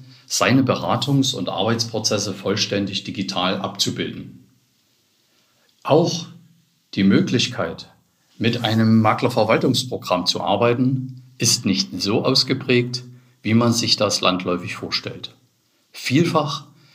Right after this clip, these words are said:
herrschen digitalisierte Teilschritte oder auch der Eindruck bei Maklern vor, dass durch die Arbeit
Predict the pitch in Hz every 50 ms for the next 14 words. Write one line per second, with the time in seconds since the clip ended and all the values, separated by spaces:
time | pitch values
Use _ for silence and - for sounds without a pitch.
0 | _ _ - 117 113 - - 104 98 123 113 120 107 - - 101 90 90 92 -
1 | 95 104 120 123 117 120 - - 107 110 135 - - - 147 143 151 143 147 147
2 | - - - - _ _ _ _ _ _ _ _ _ _ - 135 156 160 - -
3 | 120 117 - - 98 - - 92 113 127 131 123 - 127 - - 110 98 95 90
4 | 98 - - - 95 82 - - - - 101 120 135 143 143 - - - 95 -
5 | - - 107 101 - - 98 - - 92 104 110 120 120 117 117 117 - -